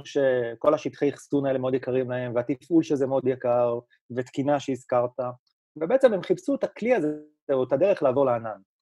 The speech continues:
והשילוב של buzzwords, כמו containers, microservices ו-DevOps, בעצם שקושרים אותם ביחד, זה מאוד מאוד מאוד הקל על,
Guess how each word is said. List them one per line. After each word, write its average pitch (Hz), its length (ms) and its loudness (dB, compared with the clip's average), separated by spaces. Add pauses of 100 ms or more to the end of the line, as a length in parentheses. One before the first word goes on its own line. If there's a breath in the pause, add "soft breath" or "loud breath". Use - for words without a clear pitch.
(360)
והשילוב 160 460 -2
של - 180 -10
buzzwords, 120 680 2 (100)
כמו 123 540 0
containers, 123 880 -2
microservices 135 920 -2 (460)
ו-DevOps, 185 480 2 (420)
בעצם 160 220 -2
שקושרים 170 560 -2
אותם 165 240 0
ביחד, 165 500 0 (340)
זה 123 140 -8
מאוד 180 400 0
מאוד 175 220 4
מאוד 156 320 2 (140)
הקל 185 420 2 (140)
על, 127 220 -2